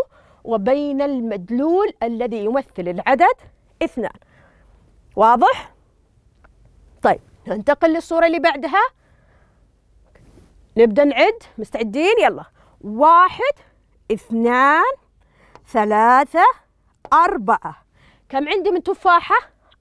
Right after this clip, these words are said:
أربعة. إذا سأبحث عن أي، أي عدد يناسب هذا المدلول. أي عدد؟ عندي أربع تفاحات. ممتاز، أربعة، لأن عندي أربع تفاحات،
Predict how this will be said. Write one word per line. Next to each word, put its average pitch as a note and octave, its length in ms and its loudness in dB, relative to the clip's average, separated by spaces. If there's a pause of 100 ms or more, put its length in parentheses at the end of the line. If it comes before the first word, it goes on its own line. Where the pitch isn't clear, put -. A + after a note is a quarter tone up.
(120)
أربعة. A3 500 0 (500)
إذا F#4+ 280 2
سأبحث F#4 720 -2
عن F#4+ 80 0 (280)
أي، E4+ 340 0
أي G#4 220 0
عدد E4 280 2
يناسب D4 420 -2
هذا C4+ 220 -2
المدلول. A#3+ 540 -6 (540)
أي F4+ 160 4
عدد؟ E4 400 0 (1400)
عندي C#4+ 260 2
أربع F4+ 280 2
تفاحات. D#4+ 680 0 (960)
ممتاز، A3 960 0 (260)
أربعة، G3+ 640 -4 (200)
لأن G#3+ 500 -6
عندي F#3+ 320 -4
أربع F4 320 2
تفاحات، F4+ 680 0